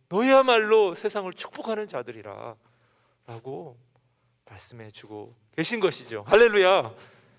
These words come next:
이 믿음이 저와 여러분에게 있습니다. 이 믿음이 우리의 자녀들에게 있습니까? 이 믿음, 금보다 귀한 믿음이에요.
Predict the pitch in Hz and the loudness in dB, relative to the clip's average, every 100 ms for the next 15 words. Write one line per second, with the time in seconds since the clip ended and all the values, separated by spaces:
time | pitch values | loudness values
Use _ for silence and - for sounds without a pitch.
0 | _ _ 202 247 240 262 254 - 185 165 | _ _ -4 0 0 0 -2 0 0 2
1 | 156 135 127 117 110 107 120 127 - 156 | 0 -4 -8 -12 -14 -14 -14 -12 -12 -14
2 | 139 - - 135 _ _ _ _ _ _ | -18 -20 -20 -20 _ _ _ _ _ _
3 | _ _ _ _ _ _ _ _ _ _ | _ _ _ _ _ _ _ _ _ _
4 | _ _ _ _ _ _ _ 196 247 233 | _ _ _ _ _ _ _ -2 0 2
5 | 247 277 294 294 180 120 - - - 240 | 2 4 4 2 0 -4 -16 -16 -6 0
6 | 247 247 - 220 240 226 220 226 254 302 | 2 2 2 2 2 -2 -4 -4 -2 -2
7 | 269 - 233 208 143 - _ _ _ _ | -2 2 2 2 -2 -12 _ _ _ _
8 | _ _ _ _ _ _ - 233 254 254 | _ _ _ _ _ _ -8 -6 0 2
9 | 247 202 - 294 302 320 302 214 240 220 | 2 -2 -4 -4 2 6 6 4 0 0
10 | 175 180 160 127 120 147 104 | -4 -8 -8 -10 -10 -14 -18